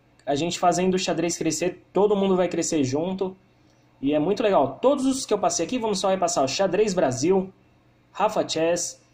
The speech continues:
Grande Mestre Crico, Grande Mestre Evandro Barbosa, Grande Mestre Sup, Mestre Internacional Feminina Júlia Alboredo, Mestre Internacional Roberto Molina, Grande Mestre Quintiliano, Grande Mestre Felipe Eudebes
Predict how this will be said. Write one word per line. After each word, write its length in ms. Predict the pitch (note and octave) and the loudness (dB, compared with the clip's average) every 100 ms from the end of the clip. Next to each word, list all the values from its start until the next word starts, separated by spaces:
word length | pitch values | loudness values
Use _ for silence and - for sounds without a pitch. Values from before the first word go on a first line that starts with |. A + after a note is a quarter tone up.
| _ _ C3 | _ _ -4
Grande 320 | F#3+ G#3 F#3+ | 0 0 2
Mestre 300 | F3+ - C#3+ | 0 -2 -6
Crico, 560 | - F#3 F#3+ F#3 E3 | -2 -2 0 0 0
Grande 400 | B2+ D3 G3 F#3+ | 0 -2 -2 0
Mestre 320 | F3+ F3 D3+ C#3+ | 0 -2 0 -2
Evandro 340 | A#2+ F#3 E3 | 0 -2 0
Barbosa, 800 | D3 A2+ C3 E3+ F3 E3+ E3 D#3+ _ _ _ _ C#3 | 0 0 0 0 0 0 -2 -4 _ _ _ _ -4
Grande 260 | E3+ D#3 | -2 0
Mestre 300 | D#3 D3 C3 | -2 -4 -6
Sup, 440 | - - G#3+ G#3 G3 F3+ | -8 0 2 2 2 0
Mestre 340 | E3+ G3 F#3+ | 0 0 -2
Internacional 540 | F#3 F#3 F3 E3+ E3 D#3 | -2 0 -2 -2 -2 -2
Feminina 420 | D#3+ D#3+ D#3+ C#3+ | -2 -2 0 -2
Júlia 220 | C3+ E3 | 0 0
Alboredo, 500 | C#3 C3 F3+ G3+ F3+ | 2 0 2 0 0
Mestre 340 | E3 F#3+ F#3+ | 0 -2 -2
Internacional 540 | F#3+ F#3 F3 E3+ E3 D3 | -4 -2 -2 -2 0 0
Roberto 380 | D3 E3 D#3+ D3 | 0 -2 -2 -2
Molina, 500 | C3 F3 G3 F#3+ F#3+ _ _ _ _ C#3 | 0 0 0 -2 -6 _ _ _ _ -2
Grande 320 | F#3+ A3 G3 | 0 2 2
Mestre 360 | F#3 F#3+ F#3+ | 2 0 -2
Quintiliano, 720 | F3 E3+ D#3 C#3+ D3+ F#3+ F#3+ D#3+ | -4 -4 0 0 2 2 0 0
Grande 340 | E3 G3+ F#3 | 0 0 0
Mestre 300 | F3+ F3 F3+ | -2 -2 -4
Felipe 320 | F3 E3+ F#3 | -2 -2 0
Eudebes 760 | D#3+ A#2+ D#3+ G3 G3+ - - | 0 0 2 2 0 -4 -8